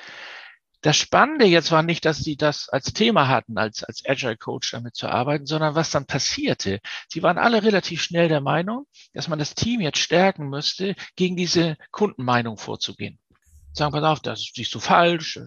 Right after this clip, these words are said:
wir sind die Experten, hör mal auf damit, das machen wir dir nicht“, so. Also sie waren sehr so in Renitenz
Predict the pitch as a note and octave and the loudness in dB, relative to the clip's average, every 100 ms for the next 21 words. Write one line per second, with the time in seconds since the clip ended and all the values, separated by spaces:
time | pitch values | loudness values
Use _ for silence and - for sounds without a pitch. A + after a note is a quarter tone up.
0 | - B2 D#3 D#3 D3 A#2 - - C3+ C#3 | -12 -6 -4 -4 -6 -6 -6 0 2 2
1 | - A2+ B2 A#2 A2 C#3 - C#3 C3+ C3 | -2 -10 -6 -4 -2 -2 -4 -6 -4 -6
2 | - - B2 - C#3+ D3+ C#3 C3 C3 B2+ | -8 -10 -10 -4 -4 -2 -2 0 -2 -2
3 | B2+ - - B2 - B2+ C#3 C#3+ C#3+ - | -6 -6 -8 -6 -6 -6 -4 -4 -4 -2
4 | D3+ F3 G#3+ E3+ D#3+ B2+ - C3 D3 B2+ | 2 4 4 2 -4 -6 -8 -4 -4 -4
5 | A2+ - - C4 - - | -6 -4 -4 -6 -10 -12